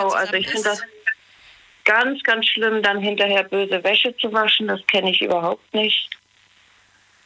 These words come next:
Speaker 2: Und ja, fahr auch selber mit mir damit gut. Ja, ich brauche nicht zu zagen. Also ich zage nicht. Ich, ich muss mich hinterher nicht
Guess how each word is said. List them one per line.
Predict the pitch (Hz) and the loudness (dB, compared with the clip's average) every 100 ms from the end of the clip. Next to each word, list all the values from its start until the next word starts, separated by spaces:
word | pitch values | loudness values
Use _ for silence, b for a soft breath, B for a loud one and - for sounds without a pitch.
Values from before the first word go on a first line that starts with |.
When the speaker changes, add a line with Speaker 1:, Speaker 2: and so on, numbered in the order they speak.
| _ _ _ - | _ _ _ -4
Speaker 2:
Und | 175 165 160 - - - - - - - - - - - - _ - - - - - - - | -2 -2 -2 -4 -4 -12 -20 -20 -20 -20 -20 -20 -20 -20 -20 _ -20 -20 -20 -20 -20 -16 -2
ja, | 170 180 175 - - - - | 2 2 0 -6 -6 -2 2
fahr | 190 147 | 4 4
auch | 185 | 0
selber | - 190 180 | 2 2 2
mit | 175 175 | -2 -2
mir | 180 214 330 | -2 0 2
damit | 277 185 170 | 0 -2 -4
gut. | - 180 180 | -2 -2 2
Ja, | 185 | 2
ich | 196 - | 2 -2
brauche | 190 185 185 | -2 -2 -4
nicht | 175 - | -6 -4
zu | - - - - | -6 -6 -2 2
zagen. | 180 180 220 233 185 185 - | 4 4 4 0 -4 -6 -4
Also | - 170 170 | -2 -2 0
ich | - - - | 0 0 2
zage | 185 220 254 | 4 2 0
nicht. | 233 180 165 - | -2 -2 -2 -2
Ich, | - 175 | -2 0
ich | 175 - | 0 0
muss | 180 175 - | 0 -2 0
mich | 170 | 2
hinterher | 196 175 180 180 | 2 2 0 2
nicht | 170 165 - | 2 0 -2